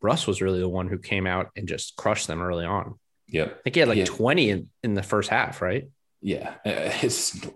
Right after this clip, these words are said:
Speaker 2: line is just insane, because Beal was not ha-, did not have a good first half at all. He was thirty-five, thirteen assists and fifteen rebounds. I mean, that, that, that's so,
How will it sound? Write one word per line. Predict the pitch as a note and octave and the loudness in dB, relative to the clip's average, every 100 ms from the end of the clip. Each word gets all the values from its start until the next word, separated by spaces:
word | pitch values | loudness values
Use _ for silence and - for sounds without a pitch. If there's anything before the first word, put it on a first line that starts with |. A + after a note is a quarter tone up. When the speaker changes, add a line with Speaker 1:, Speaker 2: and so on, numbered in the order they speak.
| G#2 | -8
Speaker 2:
line | G2+ F2 D2+ C2+ | 0 2 2 -2
is | - | -6
just | - - | -6 -6
insane, | - - D#2+ | -6 -6 -6
because | - - G#2 | -6 2 4
Beal | F2 C#3 | 8 8
was | C3 F#2 | 10 10
not | G2 F#2 | 8 8
ha-, | F#2 F2 | 6 4
did | F2+ | 4
not | F2 G2 F2+ | 4 6 4
have | E2 | 4
a | |
good | E2+ E2 | 2 0
first | E2 D#2+ | -2 0
half | D#2 D2+ D#2 | 0 2 2
at | |
all. | E2+ D#2 | 2 2
He | E2+ | 0
was | F2 _ - | -4 _ 2
thirty-five, | G#2 G#2+ A2 - - F#2 F2 D#2+ F#2 - - _ - | 4 6 4 2 2 4 4 2 0 -4 -18 _ 2
thirteen | G#2 - A2+ | 2 4 4
assists | F#2+ - G#2 F#2 - | 4 4 2 2 0
and | E2+ | -4
fifteen | F#2 - F2+ E2+ | -4 -2 0 2
rebounds. | F2+ E2 D#2 D#2+ - - - _ _ - _ _ _ _ _ _ - | 2 4 2 0 -4 -10 -14 _ _ -20 _ _ _ _ _ _ -6
I | |
mean, | F#2+ F2+ | -2 0
that, | - | 2
that, | G#2 G2+ - | 0 0 0
that's | G2 - | -2 -2
so, | - - F#2+ D#2+ D2 | -4 0 2 2 0